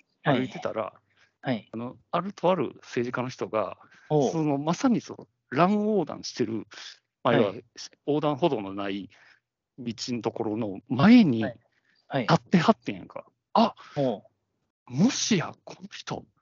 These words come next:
Speaker 2: やる気か？みたいな。
Speaker 1: おう。
Speaker 2: そんな、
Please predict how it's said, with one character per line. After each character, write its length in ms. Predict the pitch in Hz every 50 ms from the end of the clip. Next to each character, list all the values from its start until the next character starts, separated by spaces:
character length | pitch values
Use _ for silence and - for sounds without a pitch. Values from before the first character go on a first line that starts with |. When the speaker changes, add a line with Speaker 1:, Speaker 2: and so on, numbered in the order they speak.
| _ _ _ _ _ _ _ _ _ _ _ _ _ _ _ _ _ -
Speaker 2:
や 100 | 175 214
る 120 | 254 -
気 160 | - - -
か？ 160 | - 240 208 - _ - 160
み 80 | 135
た 100 | - 110
い 80 | 104 95
な。 160 | 101 117 113 _ _ _ _ _ _ _ -
Speaker 1:
お 320 | - 143 127 127 104 -
う。 40 | - - - _ _ _ _ _ _ _ _ _ _ _ _ _ _ _ _ -
Speaker 2:
そ 220 | - - - 196
ん 100 | 175 185
な、 240 | 185 170 160 170